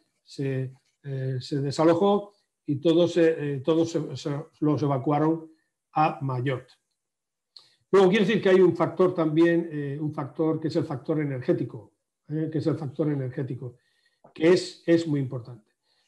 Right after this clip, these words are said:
Eh, en el ámbito marítimo, la amenaza de momento está muy centrada en el mar territorial, doce millas de la costa, pero evidentemente, eh, se puede extender, claro, se puede extender al canal de Mozambique,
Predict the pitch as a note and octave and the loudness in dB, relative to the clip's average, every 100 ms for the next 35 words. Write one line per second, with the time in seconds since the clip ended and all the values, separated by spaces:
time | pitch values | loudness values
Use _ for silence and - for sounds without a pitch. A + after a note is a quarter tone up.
0 | _ F3+ F3+ F3 E3+ E3 F3+ F3+ G3 G3+ | _ 4 6 8 6 4 4 6 6 4
1 | A3 G#3 F#3+ G3+ A3 A3 G#3+ - - _ | 2 2 2 2 2 2 2 0 -8 _
2 | _ _ _ _ _ _ E3+ E3 D#3 E3 | _ _ _ _ _ _ -2 0 0 -2
3 | F3+ G3+ F#3+ E3 D#3 F3 E3 E3+ - F3+ | -2 0 0 2 2 0 0 -2 0 0
4 | E3+ D#3 - _ _ _ - A#3+ G#3 D#3+ | 0 0 -6 _ _ _ -4 -2 0 -2
5 | D#3+ F#3+ E3+ D#3 D3 E3+ D#3 D3 D3 C#3 | 0 0 0 0 -2 -2 -2 -2 -2 -2
6 | E3+ F#3+ F3+ D3+ D3 C3 D3+ D3 C3 C3 | -2 0 -2 -4 -8 -4 -4 -4 -6 -8
7 | C3 F3+ F3+ E3 G3+ _ _ _ _ _ | -6 -6 -6 -10 -12 _ _ _ _ _
8 | _ - _ _ _ _ _ _ _ _ | _ -20 _ _ _ _ _ _ _ _
9 | F#3+ G3 G3+ E3 E3+ F3 E3 F3 E3+ E3 | 4 6 6 6 6 4 4 2 2 2
10 | F#3 F3+ F3 C#3+ C#3 C3+ C3 D#3 C3+ D#3 | 4 2 0 -8 -8 -10 -8 -6 -4 0
11 | E3 D#3+ D3+ C3+ E3+ C3+ - - D#3+ D3 | 0 0 -2 0 0 0 -4 -10 -6 -6
12 | C3 D3 C3 D#3 D#3+ E3 D3+ D#3 D#3+ D3+ | -6 -8 -4 0 0 0 0 2 0 -2
13 | C#3+ D3+ D3+ D3+ C#3+ D#3 D3 E3+ - F#3 | -4 -2 0 -2 -4 -4 -2 -2 0 -2
14 | G#3+ | -2